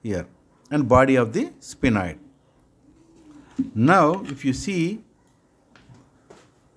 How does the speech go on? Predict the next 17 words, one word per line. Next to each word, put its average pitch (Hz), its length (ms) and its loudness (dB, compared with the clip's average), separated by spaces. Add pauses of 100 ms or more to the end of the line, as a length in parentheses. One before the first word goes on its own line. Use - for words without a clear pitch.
(1160)
the 135 260 0
inner 202 340 2
aspect - 500 -2
of, 196 440 2 (420)
the 131 120 0
inner 151 200 2
aspect 151 380 -2
of 131 160 0
this 120 220 -2
squamous 131 600 -2
part, 117 380 0 (1300)
you 135 100 -8
can 127 140 4
see 135 160 0
very 135 260 4
clearly 135 400 2
here, 135 340 2